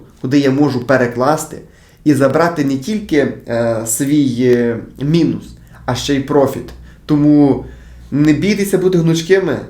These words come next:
не бійтеся перевзуватися та не бійтеся ризикувати. Адже без ризику, скоріше всього, що на криптовалютному ринку буде ой як важко заробити. Якщо ви очікуєте, що кожного дня, умовно, я буду давати якісь коли в лонг, в шорт або монети,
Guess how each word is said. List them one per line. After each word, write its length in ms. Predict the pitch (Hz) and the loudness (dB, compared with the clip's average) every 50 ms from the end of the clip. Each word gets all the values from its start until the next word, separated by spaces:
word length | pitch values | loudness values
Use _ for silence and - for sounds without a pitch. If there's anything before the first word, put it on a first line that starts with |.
| - | -8
не 140 | 117 127 139 | -4 -4 -2
бійтеся 420 | 139 143 180 180 165 165 165 180 151 | -2 -2 -2 -4 -4 -4 -4 -4 0
перевзуватися 840 | - 156 147 139 131 131 139 151 160 175 180 175 143 127 - - - - - | 0 2 2 2 0 0 2 2 2 2 2 -2 -6 -10 -10 -14 -16 -10 -4
та 120 | 131 131 | -2 -2
не 140 | 131 131 131 | 0 0 -2
бійтеся 440 | 131 131 151 151 - 135 - 143 131 | -2 -2 -4 -4 -6 -6 -4 -2 -2
ризикувати. 680 | 131 123 117 123 123 - 131 143 151 139 131 - - - - - - - - - - - | 0 0 -2 -4 -4 -2 0 2 2 2 0 -4 -8 -14 -16 -18 -18 -18 -18 -16 -8 -2
Адже 640 | - 131 131 123 120 113 117 123 123 123 120 117 117 117 | 0 2 2 2 0 0 2 4 4 4 4 2 2 2
без 180 | 143 143 123 | 0 2 2
ризику, 500 | 131 135 160 175 175 151 151 - - 113 | 2 2 2 2 2 2 -2 -4 -4 -8
скоріше 280 | 110 - 165 165 165 147 | -8 -4 -4 -4 -4 -4
всього, 240 | 123 - 160 151 147 | -2 0 0 0 0
що 100 | - 131 | 0 -4
на 80 | 127 | -6
криптовалютному 580 | 123 123 127 - - 151 170 160 160 131 117 120 | -6 -6 -8 -6 -4 -4 -2 -2 -2 -2 -2 0
ринку 300 | 131 143 147 143 - 123 | 0 -2 -2 -2 -4 -4
буде 300 | 113 120 123 117 - - - | -2 0 0 0 -2 -2 -4
ой 120 | 143 139 139 | -4 -4 -4
як 180 | - 120 117 - | -4 -6 -6 -4
важко 360 | 113 113 104 104 - - 127 | -2 -4 -4 -4 -4 -6 -4
заробити. 580 | 113 120 120 120 120 113 120 113 110 - - - - - - - - | -2 0 0 0 0 0 -2 -4 -4 -6 -12 -18 -18 -20 -14 -8 -4
Якщо 280 | 123 123 - - 180 | -4 -4 -2 0 0
ви 100 | 170 165 | 0 0
очікуєте, 580 | 143 135 135 - 165 165 165 151 135 - 127 117 | 0 -2 -2 -2 -2 0 2 2 0 0 -2 -4
що 180 | - - - | -6 -6 -2
кожного 360 | - 202 185 170 156 131 131 131 | -2 -2 -2 -2 -4 -4 -4 -4
дня, 260 | 123 135 147 156 156 | -2 0 0 2 2
умовно, 280 | 135 135 135 131 123 | 2 2 2 2 2
я 120 | 127 139 143 | 2 2 2
буду 180 | 143 139 135 | 0 0 -2
давати 340 | 123 120 127 139 143 139 135 | -2 0 2 0 0 0 0
якісь 360 | 127 131 127 127 160 143 - | -2 -2 -2 -4 -6 -6 -6
коли 400 | - - - 156 147 131 120 117 117 - - - | -6 -2 0 2 2 2 0 -4 -6 -10 -8 -4
в 60 | 131 | 0
лонг, 280 | 135 156 165 156 135 123 - | 2 2 2 2 0 -4 -8
в 20 | - | -4
шорт 380 | - 156 160 160 151 - - - - | 2 4 4 4 2 0 -8 -8 -6
або 600 | 127 131 117 123 127 123 123 123 120 117 117 - - - _ - _ _ _ _ _ - | -6 -4 -4 -2 -2 0 0 0 0 -2 -4 -8 -16 -20 _ -20 _ _ _ _ _ -4
монети, 540 | 139 147 151 165 170 170 165 160 139 120 | -2 2 2 2 2 0 0 -2 -4 -4